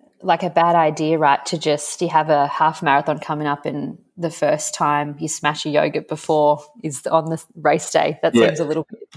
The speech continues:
Speaker 1: silly. <laughs>
Speaker 2: Yeah, the, the other favourite is people who carb load the night before and just smash a whole big bowl of pasta.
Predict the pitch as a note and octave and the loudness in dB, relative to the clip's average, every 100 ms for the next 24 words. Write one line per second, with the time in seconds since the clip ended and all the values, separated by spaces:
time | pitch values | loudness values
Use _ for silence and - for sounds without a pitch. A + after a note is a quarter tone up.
0 | - - - G3 F3 B3 - D4 - - | -20 -14 -4 0 2 2 0 -2 -2 2
1 | B2+ B2 A2+ - - C3+ A#2+ B2+ C3+ A#2+ | 4 6 4 2 2 4 4 4 4 2
2 | - F#2 F#2 F#2 F#2+ G#2+ G#2 G2+ F#2 - | 2 0 0 -2 -2 -2 -2 -4 -6 0
3 | F#2+ F#2+ A#2 A#2+ G#2+ F2 F2+ G2 - - | 2 2 0 0 0 0 0 0 -2 0
4 | F#2+ F#2 F2+ F2 E2+ - - - G2 - | 2 2 2 -2 -2 -4 -4 -4 -2 -2
5 | - _ _ - F#2+ F#2 F#2 F2+ F2+ F2+ | -6 _ _ -4 0 0 0 0 2 2
6 | F2 F2 F2+ - - F2+ | 0 2 2 2 0 -2